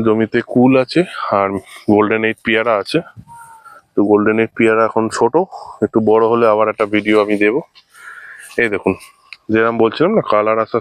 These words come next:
শুরু হয়েছে, তো এই আস্তে আস্তে কালার আসছে। হুম, তো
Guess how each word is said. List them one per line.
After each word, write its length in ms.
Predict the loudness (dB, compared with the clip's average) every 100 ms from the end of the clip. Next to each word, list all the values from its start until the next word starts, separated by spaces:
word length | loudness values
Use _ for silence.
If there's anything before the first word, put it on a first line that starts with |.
| 0
শুরু 140 | 4 4
হয়েছে, 260 | 2 0 -6 -6 _ _ _ _ _ -20 -20 _
তো 60 | 0 2
এই 80 | 2 0
আস্তে 180 | -2 -6
আস্তে 180 | -4 -4 0
কালার 240 | 0 2
আসছে। 380 | 0 -2 -2 -2 -2 _ _ _ -20 _
হুম, 160 | -2 -2 -4 -18 -16 -16 -18 _ _ _ _ -20 -20 _ _ -20 -20 -20 -20 -20 -20
তো 60 | _